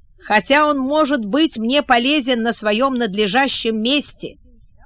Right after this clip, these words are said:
и недавно оказал услугу, но все же из того не следует, чтоб ему быть здесь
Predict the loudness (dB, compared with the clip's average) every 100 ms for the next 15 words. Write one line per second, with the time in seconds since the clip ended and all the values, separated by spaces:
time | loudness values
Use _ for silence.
0 | -20 -2 0 2 2 2 2 2 0 -2
1 | 0 -2 0 0 2 2 -2 -8 -4 0
2 | 0 -2 -8 -12 -20 -20 -20 -20 -20 -20
3 | -10 0 2 2 2 4 4 4 0 0
4 | 0 0 0 0 -4 -4 0 0 2 -2
5 | -4 -4 -4 -2 -2 -2 -2 -2 -4 -2
6 | 0 -2